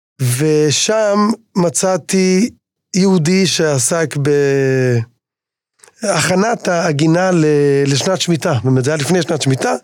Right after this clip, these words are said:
אז, אה, צריך להכין, לגזום, ו-,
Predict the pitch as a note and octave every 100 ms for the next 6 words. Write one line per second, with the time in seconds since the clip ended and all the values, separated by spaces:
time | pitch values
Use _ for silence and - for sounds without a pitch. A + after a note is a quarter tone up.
0 | - - _ _ - D#3+ D3+ E3+ E3+ C3+
1 | F#3 E3+ F#3 G3 A#3+ A3+ - - - -
2 | - B2+ A#2+ C3+ G#3+ G3+ F#3 E3 B2+ B2
3 | A#2+